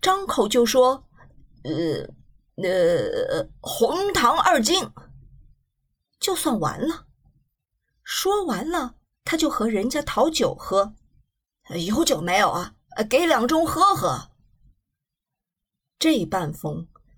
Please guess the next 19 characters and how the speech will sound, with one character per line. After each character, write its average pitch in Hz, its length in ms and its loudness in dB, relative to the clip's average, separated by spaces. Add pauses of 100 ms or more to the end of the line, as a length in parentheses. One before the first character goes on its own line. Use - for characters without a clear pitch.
(100)
全 311 460 2
呼 320 220 0
兰 220 200 2
河 175 240 0
的 180 120 4
人 175 280 0
都 330 240 2
晓 - 320 -4
得， - 240 -16 (520)
只 262 320 2
有 330 180 2
老 135 240 -4
胡 170 240 -2
家 - 180 0
不 175 160 -6
知 165 240 -2
道， 160 260 -2 (560)
因 180 260 -2
为 156 280 2